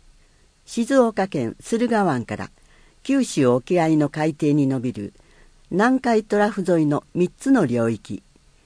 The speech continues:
東海、東南海、南海では、これまでおよそ九十年から百五十年周期で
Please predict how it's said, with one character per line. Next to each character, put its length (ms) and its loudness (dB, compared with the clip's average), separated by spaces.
東 240 2
海、 340 0
東 180 4
南 260 2
海、 320 -12
南 240 0
海 240 -2
で 100 0
は、 100 -4
こ 120 0
れ 100 6
ま 160 2
で 180 -4
お 100 2
よ 140 4
そ 240 -2
九 300 0
十 200 2
年 200 2
か 120 -4
ら 100 -6
百 320 -4
五 160 6
十 200 2
年 200 4
周 240 0
期 140 -12
で 160 -8